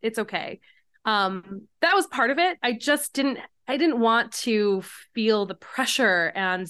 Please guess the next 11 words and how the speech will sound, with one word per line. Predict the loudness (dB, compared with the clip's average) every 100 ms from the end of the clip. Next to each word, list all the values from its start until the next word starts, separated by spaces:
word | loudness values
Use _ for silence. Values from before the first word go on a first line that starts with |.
| -10
the | -12
competition | -2 -2 -2 -6 -6 -2 -2 -2 -2
that | -2 -2 -4
is | -6 -6
often | -4 -4 -4
a | -8
part | -6 -4 -2
of | -2
that | -4
lifestyle. | -4 -6 -6 -2 0 0 -2
That's | -6